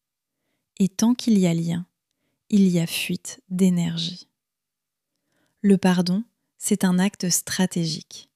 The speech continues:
C'est décider que le passé ne dirigera plus le présent. Ce n'est pas dire que c'était acceptable. C'est dire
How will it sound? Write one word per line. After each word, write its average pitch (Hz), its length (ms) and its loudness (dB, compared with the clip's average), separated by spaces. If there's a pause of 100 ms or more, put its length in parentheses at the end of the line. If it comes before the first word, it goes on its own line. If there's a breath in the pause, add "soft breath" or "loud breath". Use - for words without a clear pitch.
(720)
C'est - 200 2
décider 208 560 0
que - 140 -2
le 175 120 2
passé 180 460 0
ne 208 120 4
dirigera 175 560 -2
plus 185 400 -4 (160)
le 190 160 0
présent. 170 500 -6 (1200)
Ce - 140 0
n'est 196 160 4
pas 185 160 2
dire 226 300 -2
que 196 100 -4
c'était 185 360 -2
acceptable. 175 840 -4 (760)
C'est - 220 0
dire 170 360 -4